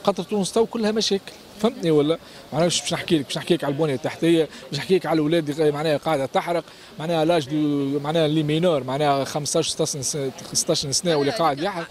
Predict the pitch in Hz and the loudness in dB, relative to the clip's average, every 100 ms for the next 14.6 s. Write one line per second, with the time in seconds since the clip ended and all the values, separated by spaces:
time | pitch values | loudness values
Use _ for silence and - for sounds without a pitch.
0 | 226 262 320 254 285 294 262 233 220 302 | -12 -14 -12 -6 -4 -2 -2 0 -2 -4
1 | - 269 220 262 262 208 - 214 254 190 | -6 -10 -6 -4 -2 -4 -4 -8 -6 -4
2 | 302 269 269 254 - - 277 - 277 254 | -4 -4 -4 -6 -4 -4 -4 0 0 2
3 | 214 240 214 240 339 330 254 202 208 202 | 0 0 -2 -2 0 0 0 -4 0 0
4 | - - - 165 165 139 254 220 277 285 | 0 -8 -12 -8 -8 -6 -2 0 0 -2
5 | 247 - 226 294 - 170 156 - 190 - | -4 -2 -2 -2 -6 -4 -4 -8 -14 -2
6 | 302 311 320 - - - 202 233 254 - | 0 0 -2 -8 -20 -14 -6 -2 -2 -2
7 | 185 - - - - 180 254 240 220 262 | -4 -4 -14 -20 -12 -2 -2 -2 0 0
8 | 233 220 254 220 185 311 339 233 185 240 | 0 -4 -4 -4 -4 -4 -2 -2 0 0
9 | 311 - - 175 165 - 226 - - 240 | 0 -10 -12 -10 -12 -2 -2 -2 -2 -2
10 | 269 - 233 202 185 170 247 415 - - | 0 -2 -4 -2 -4 0 0 0 -8 -12
11 | - - 208 349 302 233 220 254 208 220 | -16 -10 -4 -4 -2 -2 -2 -4 -4 -4
12 | 208 214 - 226 208 196 190 196 180 175 | -4 -4 -2 -2 2 0 0 -2 0 0
13 | 180 196 262 254 190 180 180 180 220 190 | 0 0 2 2 2 2 0 0 0 0
14 | 170 254 359 392 - | 0 0 2 0 -2